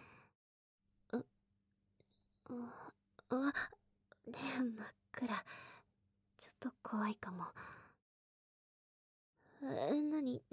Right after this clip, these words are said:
て、何するの？う、嘘。う、う、いや、縛られちゃった。うん。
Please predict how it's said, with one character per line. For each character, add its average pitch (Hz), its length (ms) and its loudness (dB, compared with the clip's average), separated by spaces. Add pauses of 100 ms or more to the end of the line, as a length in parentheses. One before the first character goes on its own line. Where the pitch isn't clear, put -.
(100)
て、 294 260 2 (180)
何 294 400 0
す 233 160 0
る 214 80 0
の？ 208 140 -2
う、 - 40 -4 (1200)
嘘。 349 180 10
う、 - 40 2 (340)
う、 190 80 2 (1700)
い 302 80 2
や、 427 80 10 (340)
縛 311 420 0
ら 370 120 2
れ 339 140 2
ち - 140 -6
ゃ 285 60 -4
っ 285 40 -12 (140)
た。 285 360 2 (880)
う - 60 -6
ん。 240 320 0